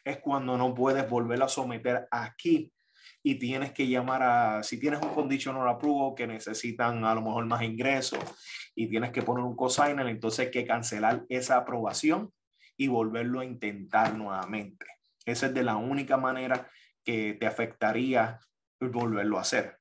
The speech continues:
Ahora bien, puedes tener un conditional approval con Goodly, ¿verdad?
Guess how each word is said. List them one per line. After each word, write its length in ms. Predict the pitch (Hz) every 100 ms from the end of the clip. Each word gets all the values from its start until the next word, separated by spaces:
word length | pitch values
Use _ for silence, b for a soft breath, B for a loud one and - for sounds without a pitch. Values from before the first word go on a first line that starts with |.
| _
Ahora 320 | 110 120 117
bien, 240 | 107 92 - b b b b
puedes 240 | - 120 123
tener 260 | 123 127
un 120 | 131
conditional 580 | 120 123 123 117 120 120
approval 400 | 113 123 123 120 120
con 200 | 123 120
Goodly, 540 | 156 - 139 147 - b b b -
¿verdad? 320 | 107 151